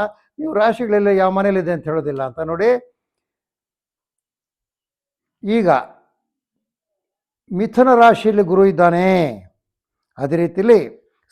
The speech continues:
ಸಿಂಹ ರಾಶಿಯಲ್ಲಿ ಶುಕ್ರನು ಕೇತು ಇದ್ದಾರೆ, ರವಿ ಮತ್ತು ಬುಧನು ಕನ್ಯಾ ರಾಶಿಯಲ್ಲಿದ್ದಾನೆ, ಕುಜನು ತುಲಾ ರಾಶಿಯಲ್ಲಿದ್ದಾನೆ. ಆದ್ಮೇಲೆ ರಾಹು ಅಂತಕ್ಕಂಥವನು ಕುಂಭ ರಾಶಿಯಲ್ಲಿದ್ದಾನೆ,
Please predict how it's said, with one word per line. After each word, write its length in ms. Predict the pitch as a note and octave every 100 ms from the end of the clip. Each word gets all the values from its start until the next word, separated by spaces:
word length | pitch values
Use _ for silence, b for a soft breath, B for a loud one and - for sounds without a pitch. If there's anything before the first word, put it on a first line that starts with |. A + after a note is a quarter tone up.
| -
ಸಿಂಹ 200 | B3 B3+
ರಾಶಿಯಲ್ಲಿ 520 | A#3+ A3+ - G3+ G3
ಶುಕ್ರನು 600 | - G3 - F#3+ G3+ G3
ಕೇತು 340 | F#3 F#3 F#3
ಇದ್ದಾರೆ, 720 | E3+ D#3+ D#3+ D#3+ C#3 G#2+ _ _ _ _ _ _ _ _ _ _ _ _ _ _ -
ರವಿ 320 | D3+ G#3+ C#4
ಮತ್ತು 300 | C4 A#3 A#3
ಬುಧನು 600 | F#3 F#3+ F3+ E3+ A#3 B3+ - _ -
ಕನ್ಯಾ 320 | F3 A3+ A#3+
ರಾಶಿಯಲ್ಲಿದ್ದಾನೆ, 880 | G#3 - F3+ E3+ D#3+ E3 E3+ F3 F3 - _ _ _
ಕುಜನು 360 | - A3 B3+ A3+
ತುಲಾ 280 | F#3+ G3 F#3+
ರಾಶಿಯಲ್ಲಿದ್ದಾನೆ. 840 | E3 D#3+ D#3+ C3+ D3 D3 C#3+ A#2+
ಆದ್ಮೇಲೆ 800 | C#3 - D#3 F3 A3 C3 - _ _ _
ರಾಹು 600 | D3 E3+ G#3+ G#3+ G3+ B3
ಅಂತಕ್ಕಂಥವನು 1000 | G#3 - F3+ F3+ E3+ - D3+ F3+ G3+ B2 - _ _ _ _ _ _ _ _ _ _ _ B2+ -
ಕುಂಭ 300 | F3 G3 G3+
ರಾಶಿಯಲ್ಲಿದ್ದಾನೆ, 880 | F#3 D3 E3 D3+ D3+ E3+ F#3+ B2